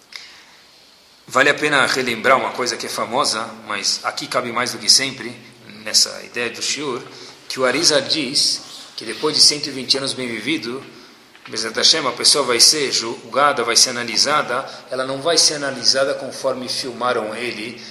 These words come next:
na festa de casamento do Buffet França, ou no Jockey Club ou na Daslu.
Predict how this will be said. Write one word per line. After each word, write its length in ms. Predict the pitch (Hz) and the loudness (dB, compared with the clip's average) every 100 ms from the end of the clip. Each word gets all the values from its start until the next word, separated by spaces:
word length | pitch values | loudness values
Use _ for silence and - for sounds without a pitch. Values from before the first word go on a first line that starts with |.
| - - | -18 -12
na 140 | 123 113 | -6 -4
festa 800 | - 131 127 - 127 117 120 117 - - - - - - | -2 4 4 4 0 -8 -8 -12 -16 -20 -20 -20 -18 -14
de 80 | 110 | -8
casamento 720 | 117 110 110 107 120 110 107 113 113 - - | -4 -2 -2 -4 -8 -10 -14 -14 -12 -10 -10
do 60 | |
Buffet 280 | 107 107 117 | -10 -10 -8
França, 520 | - 117 110 101 - 110 123 - - - - | -6 -6 -2 0 2 0 -6 -12 -16 -12 -8
ou 100 | 123 | -6
no 140 | 117 110 | -4 -4
Jockey 340 | 120 113 120 | -4 -4 -6
Club 340 | - 123 117 | -6 -8 -6
ou 60 | 113 | -6
na 80 | 107 | -4
Daslu. 460 | 104 107 107 104 | 0 2 0 -2